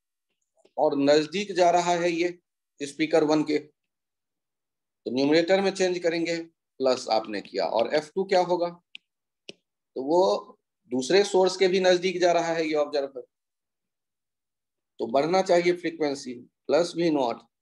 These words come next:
by V। क्या यहाँ कोई बीट्स का पॉसिबिलिटी है? ज़ीरो,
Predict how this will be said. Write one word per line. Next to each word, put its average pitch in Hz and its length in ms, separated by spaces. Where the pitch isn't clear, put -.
by 123 180
V। 131 180
क्या 170 120
यहाँ 185 220
कोई 190 240
बीट्स 165 380
का 175 220
पॉसिबिलिटी 165 640
है? 196 200
ज़ीरो, 120 500